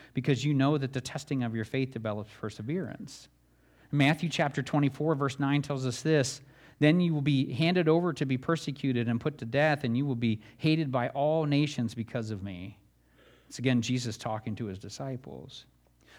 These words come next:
You know, sometimes we experience hardship because of our own poor decisions. That happens too. We can rest assured that the Lord is still with us during those times of hardship and injustice.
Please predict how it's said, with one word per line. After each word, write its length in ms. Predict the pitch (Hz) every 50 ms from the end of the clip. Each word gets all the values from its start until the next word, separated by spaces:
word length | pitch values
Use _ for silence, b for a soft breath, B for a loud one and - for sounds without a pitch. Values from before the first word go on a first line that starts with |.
| B _
You 120 | 208 196
know, 80 | 170 165
sometimes 440 | - - 214 - - 208 185 151 165
we 120 | 156 147
experience 440 | 131 - - - 151 135 123 113 -
hardship 560 | - - 160 170 190 180 - - - 135 135
because 280 | - 123 - - 120 123
of 100 | 117 113
our 140 | 110 104
own 240 | 107 117 123 117 113
poor 200 | - 131 120 110
decisions. 720 | 98 101 95 - 123 110 101 101 87 85 - - - - - _ B B B B B B _ _ _ _ _ _ _ _ _ _ _ _ _ _ _ _ _ _ _ _ _
That 160 | - 117 120
happens 380 | 120 117 113 - 113 104 92 -
too. 340 | - - 85 - - - - - - _ _ _ _ _ _ _ _ _ _ _ _ _ _ _ _ _ _ - -
We 120 | - 139 135
can 260 | 139 151 135 117 B B B B B B B B B B
rest 260 | - 139 156 156 -
assured 340 | 165 143 - - 139 123 120
that 60 | 117
the 100 | 113 117
Lord 300 | 110 107 117 123 127 131
is 80 | 120 101
still 260 | - - - 123 110
with 220 | 107 113 120 - 113
us 160 | 104 98 -
during 300 | - - 110 107 107 101
those 180 | 101 101 95
times 380 | - - - 117 113 110 101 98
of 80 | 90 -
hardship 600 | - - 117 120 123 120 - - - 127 127 -
and 140 | 101 107
injustice. 920 | 107 110 104 101 95 104 98 92 - - - - - - - - - - -